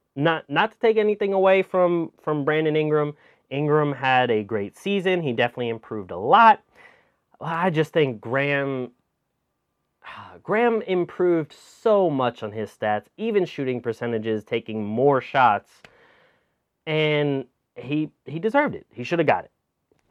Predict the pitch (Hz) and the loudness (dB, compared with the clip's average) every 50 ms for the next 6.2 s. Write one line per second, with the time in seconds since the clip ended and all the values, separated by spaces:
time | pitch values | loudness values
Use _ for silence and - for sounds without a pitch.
0 | _ _ _ 147 151 151 147 143 139 135 131 127 123 120 - _ _ _ _ 139 | _ _ _ 2 4 6 6 6 4 4 2 2 0 -4 -8 _ _ _ _ -2
1 | 156 208 - - - 220 240 311 294 - 220 156 139 131 131 131 127 120 120 120 | 0 0 0 -2 2 4 4 4 4 0 0 0 0 0 2 2 2 2 0 -2
2 | 120 - 135 151 165 190 - - 156 143 127 123 131 135 131 120 117 - _ - | -2 0 2 2 2 0 0 -4 -4 -4 -2 -2 -2 0 0 -2 -4 -8 _ -6
3 | 117 120 139 139 139 131 120 131 131 127 - 123 120 127 131 127 117 107 - - | -2 -2 0 2 0 2 4 2 2 2 2 -4 -6 -6 -6 -8 -10 -10 -6 -4
4 | 131 131 127 - - 113 113 127 139 147 135 - - - 117 123 - - 165 156 | -2 -2 -2 -4 -4 -6 -4 -4 -4 -4 -6 -10 -8 -8 -8 -6 -2 -2 0 0
5 | 139 123 113 - 127 120 117 104 107 95 - - - - - 139 131 113 - - | 0 -2 -2 -2 -2 -4 -2 -6 -8 -12 -14 -16 -20 -4 0 0 2 2 0 -4
6 | _ _ _ _ | _ _ _ _